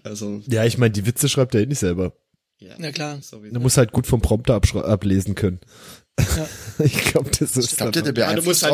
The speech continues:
Speaker 4: auch, wohin
Speaker 1: ab-
Speaker 4: so eine Sendung geht dann. Also, dass die da auch bestimmt auch mal zusammensitzen in so einem,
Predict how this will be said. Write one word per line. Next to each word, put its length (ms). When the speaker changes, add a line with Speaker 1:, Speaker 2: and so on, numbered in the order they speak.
Speaker 4:
auch, 60
wohin 160
Speaker 1:
ab- 40
Speaker 4:
so 60
eine 160
Sendung 400
geht 300
dann. 160
Also, 200
dass 200
die 80
da 140
auch 100
bestimmt 260
auch 80
mal 160
zusammensitzen 720
in 60
so 80
einem, 180